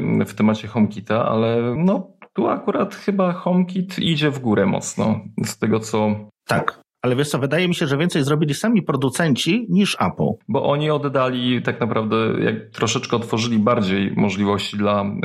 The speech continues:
Speaker 1: y, producentów sprzętu HomeKitowego z każdą nową aktualizacją tego środowiska. No, pamiętam rozmowę z Fibaro,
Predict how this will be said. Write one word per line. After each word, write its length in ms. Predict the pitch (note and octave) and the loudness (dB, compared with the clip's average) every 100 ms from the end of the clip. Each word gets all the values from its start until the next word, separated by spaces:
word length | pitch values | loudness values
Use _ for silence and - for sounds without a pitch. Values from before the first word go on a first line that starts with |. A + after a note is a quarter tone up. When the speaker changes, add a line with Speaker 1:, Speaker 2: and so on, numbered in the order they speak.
| A2+ G2+ | 0 0
Speaker 1:
y, 40 | |
producentów 880 | - G#2 G2+ - G2+ - G2 F#2 - | 0 -2 -2 0 0 2 -2 -2 -8
sprzętu 680 | - - - F#2 G#2+ G#2+ - - | -12 -4 -2 0 0 0 -2 0
HomeKitowego 800 | G#2+ G2+ F#2 F#2+ F#2+ G2 C3 - _ - | 0 0 -2 -2 0 0 -2 -6 _ -14
z 480 | G2+ - - - - | -8 -6 -4 -4 -6
każdą 380 | - G#2+ G2+ F#2+ | -2 -2 0 0
nową 260 | G2+ G2+ | 2 2
aktualizacją 680 | G2+ - G#2 F#2+ A2 A2 G#2 | 0 -2 -2 0 0 0 0
tego 280 | F#2 F#2+ G2+ | 0 0 0
środowiska. 840 | - A2 G2+ G2+ G2 - A#2 C#3+ - - _ | 0 0 0 0 -2 -2 -2 -2 -6 -20 _
No, 320 | - - B2+ - - | -2 2 2 -2 -4
pamiętam 520 | C3 D3 D#3+ C#3 C3+ B2 | -2 0 0 0 0 0
rozmowę 600 | B2 B2 B2+ C#3 B2+ A#2 | 0 0 0 0 0 -2
z 300 | - - G#2+ | -4 -8 -8
Fibaro, 680 | - A2 A#2 A2 G#2+ D3+ | -6 -2 0 0 0 -2